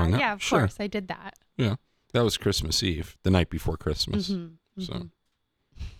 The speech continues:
Speaker 2: mm-hmm. <laughs>
Speaker 1: I love our faith.
Speaker 2: Yeah.
Speaker 1: <laughs> There's so much, so much we don't know.
Speaker 2: Yeah, and it's really beautiful that we can always go deeper.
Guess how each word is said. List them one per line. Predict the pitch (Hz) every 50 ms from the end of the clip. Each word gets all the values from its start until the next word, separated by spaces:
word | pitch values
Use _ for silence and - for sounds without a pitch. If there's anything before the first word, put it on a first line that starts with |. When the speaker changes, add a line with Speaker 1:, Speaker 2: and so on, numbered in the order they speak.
| - _ _ -
Speaker 2:
mm-hmm. | 254
<laughs> | 247 - 370 - _ _ _ _ _ _ _ _ _ _ _ _ _ _ _ _ _ _ _ - - - _ _
Speaker 1:
I | - 151
love | 131 117 110 110 107 98
our | 110 107 107
faith. | - - - 107 104 110 107 - _ _ _ _ _ _ -
Speaker 2:
Yeah. | 247 220 196 180 160 170 180 180 - - 262 - - - - - - -
Speaker 1:
<laughs> | - - - - _ - - - - _
There's | - 110 117 107 104
so | - - - 131 120 117
much, | 113 117 110 107 110 - - - - - _ _ _ _ _ _ _ _ _
so | - - - 180 170
much | 175 185 185 - - -
we | 123 123
don't | 113 123 123 131 -
know. | - 117 117 101 90 90 - - _ _ _ _ _ _ _ _ _ _ _ _
Speaker 2:
Yeah, | 254 262 294 330 311 262 208 185 175 175 180 - _ -
and | 254 254
it's | 254 233 - -
really | - 240 254 262 233 226
beautiful | 214 220 226 226 214 - - 202
that | 190 185 175
we | 190 202
can | - 208
always | 180 170 170 165 160 -
go | - 170 165
deeper. | 156 - 160 156 - 147 143 147 170